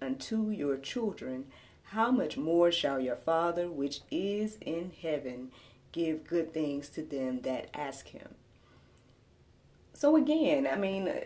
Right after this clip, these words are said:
it's just one of those things that <laughs> people like to compare themselves with God, right? They like to be like, "Well, I'll do, well, I do this and I will do that. So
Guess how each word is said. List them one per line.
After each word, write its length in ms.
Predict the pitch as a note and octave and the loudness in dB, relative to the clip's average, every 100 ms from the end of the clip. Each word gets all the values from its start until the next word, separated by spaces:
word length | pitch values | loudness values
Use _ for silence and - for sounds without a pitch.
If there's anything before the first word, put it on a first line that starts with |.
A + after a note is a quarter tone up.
| - | -8
it's 240 | - G3+ - | -6 -4 -6
just 200 | G3 G#3 | -6 0
one 120 | G#3+ | 2
of 60 | |
those 220 | G3+ G3+ G3+ | 4 4 2
things 300 | F#3+ F#3 F3 | -2 -2 0
that 580 | F3 D3 - - - - - - _ - _ - - - - - - - | 2 2 -2 -8 -10 -12 -20 -20 _ -20 _ -20 -20 -20 -20 -20 -20 -16
<laughs> 60 | - - - - - - - - - - - - - | -16 -14 -18 -18 -20 -20 -20 -20 -20 -20 -20 -20 -6
people 200 | A3 C4+ A3+ | -2 2 2
like 160 | C4 | 2
to 40 | - | 0
compare 240 | A3+ B3 | 2 4
themselves 460 | A3 A3 A3+ A3 G#3+ | 4 4 4 4 2
with 140 | G3 | 0
God, 340 | G#3+ G#3 F#3+ | 2 2 0
right? 240 | D#3+ E3 E3+ | 0 0 -2
They 100 | E3+ | -2
like 240 | E3+ E3+ - | -2 -4 -6
to 80 | |
be 160 | D#3 E3 | -6 -4
like, 180 | D3+ C#3 | -6 -4
"Well, 180 | C#3 C3+ | -2 0
I'll 280 | C#3+ F#3 A3+ | 2 2 2
do, 160 | E3 | 0
well, 160 | C3+ C3+ | 0 0
I 180 | G#2+ C4 | 2 0
do 200 | A3+ G#3+ | 2 2
this 280 | A3 B3 A3 | 2 0 0
and 100 | - | -2
I 80 | B3 | -2
will 140 | A#3 | -2
do 160 | G#3 G#3+ | -2 -2
that. 320 | G3+ A#3+ - | -2 -2 -4
So 300 | - F3 - | -4 -4 -4